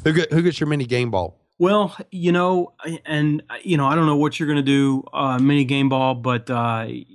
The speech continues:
Speaker 2: you know, I think that, uh, my mini game ball goes to, and I'm kinda torn if I wanna give it to Austin Shepard or I wanna give it to Cam Robinson.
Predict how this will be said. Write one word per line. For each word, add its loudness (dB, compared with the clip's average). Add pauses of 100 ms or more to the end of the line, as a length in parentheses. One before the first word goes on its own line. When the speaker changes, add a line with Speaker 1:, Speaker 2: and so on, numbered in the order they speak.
(200)
Speaker 2:
you -4
know, 0
I -2
think -2
that, -4
uh, -2
my 2
mini 2
game 0
ball 0
goes -2
to, -2 (260)
and -2
I'm -2
kinda -2
torn -4
if -10
I -6
wanna 0
give 0
it -8
to -6
Austin -4
Shepard -4 (320)
or 0
I 2
wanna 2
give 0
it -6
to -10
Cam -2
Robinson. -2